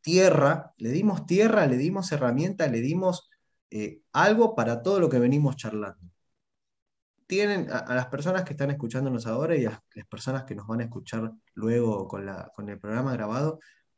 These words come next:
tienen tres preguntas para contestárselas hoy, mañana a la mañana, y a ver, y a, para ver cómo van a enfocar su semana. Ustedes saben también que Juan tiene su, su escuela de autoconocimiento, da también sus sesiones individuales y,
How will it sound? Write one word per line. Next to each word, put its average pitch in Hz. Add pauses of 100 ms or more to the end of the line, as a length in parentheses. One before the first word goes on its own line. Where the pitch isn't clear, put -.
(180)
tienen 180
tres 240
preguntas 185
para 117
contestárselas 147
hoy, 160
mañana 156
a -
la 127
mañana, 175 (360)
y 123
a 147
ver, 165
y 143
a, 139
para 147
ver 214 (240)
cómo 208
van 180
a 175
enfocar 127
su 113
semana. 104 (560)
Ustedes 147
saben 156
también 147
que 143
Juan 180
tiene 139
su, 113
su 113
escuela 120
de 117
autoconocimiento, 139
da 113
también 113
sus 110
sesiones 110
individuales 131 (280)
y, 110